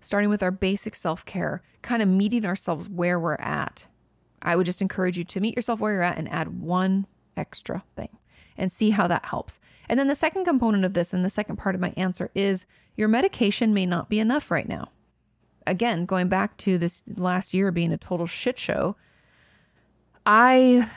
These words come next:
I've heard from our audience alone, five people off the top of my head who've had to either go on medication or increase their medication 'cause things are terrible. You're not expected to go at the same pace when things are completely different and it can f-,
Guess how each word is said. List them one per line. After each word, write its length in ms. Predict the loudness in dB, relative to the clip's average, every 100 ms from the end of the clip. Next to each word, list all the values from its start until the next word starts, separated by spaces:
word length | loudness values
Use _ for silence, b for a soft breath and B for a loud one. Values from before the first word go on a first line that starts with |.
| B B B B B _ 0
I've 200 | 0 2
heard 420 | 2 4 4 0 -4
from 180 | 0 2
our 140 | 2
audience 440 | 2 2 4 2 0
alone, 600 | -2 0 2 0 0 -4 _ -20
five 500 | -4 0 2 2 -2
people 340 | -8 -6 -4 -4
off 140 | -4
the 80 | -4
top 140 | -6
of 40 | -4
my 80 |
head 260 | -4 -4 -4
who've 160 | -6 -4
had 220 | -6 -4
to 140 | -4
either 180 | -4 -4
go 180 | -2 0
on 140 | 2
medication 520 | 0 -2 -4 -4 -2
or 100 | -4 -4
increase 460 | -4 -4 -4 -6
their 160 | -6 -6
medication 680 | -6 -8 -10 -12 -4 -2 -4 b b b _ _
'cause 260 | -4 -4 0
things 280 | 0 2 0
are 60 |
terrible. 680 | -2 0 2 2 2 -2 -4 _ _ _ _ _ _ _ _ _ -6
You're 140 | -2 2
not 160 | 2
expected 680 | 0 -2 0 0 2 0 2
to 400 | 0 4 4 2 -2
go 180 | 0 2
at 100 | 2
the 100 | 0
same 260 | 0 2 2
pace 480 | 0 0 0 -2 -10 b b _
when 220 | -2 0
things 240 | 0 0 0
are 80 | -2
completely 640 | -2 -4 -2 -4 -2 -2
different 460 | -2 -2 -2 -2 0
and 140 | 0
it 160 | 0 -2
can 220 | -2 0
f-, 180 | -2